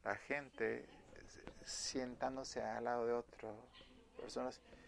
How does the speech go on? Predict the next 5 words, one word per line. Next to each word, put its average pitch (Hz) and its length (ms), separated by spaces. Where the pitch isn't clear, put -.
van 107 240
a, - 220
y 110 120
pagan 180 300
pa-, - 100